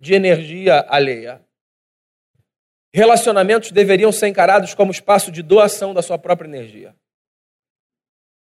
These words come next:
A fé cristã, quando ensina a gente a se relacionar, ensina a gente que se relacionar passa por estar disposto a oferecer ao outro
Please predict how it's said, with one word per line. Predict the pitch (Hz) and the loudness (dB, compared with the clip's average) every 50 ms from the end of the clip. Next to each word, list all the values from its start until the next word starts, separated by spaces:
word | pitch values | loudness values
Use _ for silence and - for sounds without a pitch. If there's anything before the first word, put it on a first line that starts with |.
| _ _ - | _ _ -6
A | 151 | -4
fé | - 220 233 240 | 0 2 2 2
cristã, | 240 220 220 - - 254 254 254 254 | 2 0 -4 -2 0 2 2 2 4
quando | 226 220 214 214 | 2 2 2 0
ensina | 202 - 262 254 240 | 0 -2 -2 -2 0
a | 202 | 0
gente | 175 233 226 208 | 0 -2 -4 -6
a | 180 | -6
se | - 202 | -4 -2
relacionar, | 190 196 185 180 - - 165 170 202 214 202 190 | 0 2 2 0 0 -4 -6 -4 -2 -2 -2 -2
ensina | 190 170 - 226 220 208 170 | -6 -6 -4 -2 0 2 2
a | |
gente | 156 175 226 247 226 - 180 | 2 2 2 0 0 -2 -8
que | - - 175 143 - _ _ _ _ _ _ | -12 -10 -10 -10 -10 _ _ _ _ _ _
se | - - - 294 | -8 -2 0 2
relacionar | 262 262 247 226 214 - - 202 180 196 226 240 208 - - | 4 4 4 4 2 2 0 0 0 0 0 0 -2 -2 0
passa | 208 220 226 226 - 220 196 | 2 2 2 2 2 0 0
por | - - 185 165 - - _ _ - | 0 -2 -2 -2 -2 -4 _ _ -14
estar | 196 175 - - 254 254 254 240 | -10 -8 -4 0 0 2 2 0
disposto | 190 214 - - - - 226 - 202 - 247 247 - 214 208 | 0 -2 -6 -8 -4 0 4 4 4 4 2 0 0 2 2
a | 208 208 - | 2 4 4
oferecer | 240 240 240 - 240 226 208 185 - - 220 | 2 2 2 2 2 2 2 2 0 0 2
ao | 214 185 175 175 | 2 4 4 6
outro | 214 240 240 240 175 156 - | 4 4 4 2 -2 -10 -18